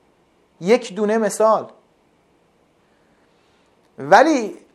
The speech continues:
افرادی هستن این باورها رو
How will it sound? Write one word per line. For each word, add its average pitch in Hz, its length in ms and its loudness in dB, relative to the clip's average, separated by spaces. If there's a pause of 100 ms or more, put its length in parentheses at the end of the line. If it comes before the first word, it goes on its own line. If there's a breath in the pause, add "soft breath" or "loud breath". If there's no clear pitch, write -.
(120)
افرادی 208 680 6
هستن 247 540 -4
این 226 240 -8
باورها 165 720 4
رو 226 260 -2